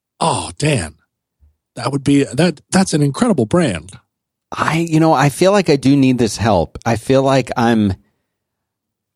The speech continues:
Speaker 2: like, I feel like, you know, my clothes are, s-, are within the realm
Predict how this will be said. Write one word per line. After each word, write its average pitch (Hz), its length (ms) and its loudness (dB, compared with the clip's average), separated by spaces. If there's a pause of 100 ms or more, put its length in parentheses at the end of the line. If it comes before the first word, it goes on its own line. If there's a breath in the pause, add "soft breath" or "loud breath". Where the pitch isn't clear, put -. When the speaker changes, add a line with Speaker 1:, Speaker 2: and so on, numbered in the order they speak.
(140)
Speaker 2:
like, 147 160 0
I 139 80 2
feel 233 180 -2
like, 240 200 2
you 190 180 0
know, 175 80 0
my 143 160 0
clothes 147 400 0
are, 117 640 2
s-, - 320 -6 (180)
are 120 480 2
within 151 380 2
the 143 80 2
realm 123 540 2